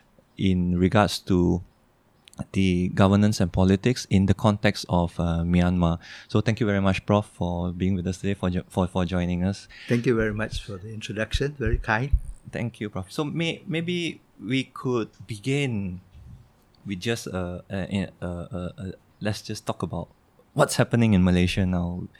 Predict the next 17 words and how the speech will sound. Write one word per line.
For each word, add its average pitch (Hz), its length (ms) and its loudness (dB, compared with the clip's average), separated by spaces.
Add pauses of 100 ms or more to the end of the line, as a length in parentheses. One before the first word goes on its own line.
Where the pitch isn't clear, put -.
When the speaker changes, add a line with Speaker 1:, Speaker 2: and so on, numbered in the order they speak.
(120)
Speaker 2:
Sure. - 240 -10
Speaker 1:
Everyone 113 560 4
is 95 200 -2
wondering, 98 640 0
is - 260 -4
Malaysia 95 840 2 (500)
imploding, 104 640 6
or, 87 180 2
or 87 120 0
is 113 120 -4
Malaysia 95 300 2
gonna 95 180 0
sink 101 440 2
under 92 200 -2
some 92 520 -4
weight 95 260 2
of 90 160 -2